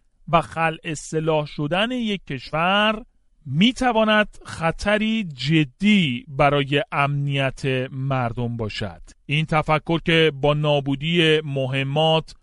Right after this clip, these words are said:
و انبارهای اسلحه می‌توان جنگ را از میان برداشت،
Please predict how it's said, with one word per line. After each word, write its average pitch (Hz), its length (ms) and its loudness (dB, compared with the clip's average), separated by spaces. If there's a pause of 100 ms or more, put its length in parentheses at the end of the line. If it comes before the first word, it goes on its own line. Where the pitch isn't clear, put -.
(120)
و 123 60 -2
انبارهای 143 920 0
اسلحه 139 840 0
می‌توان 151 540 -2
جنگ 147 420 0
را 123 360 0
از 120 220 -6
میان 120 280 -4
برداشت، 120 680 0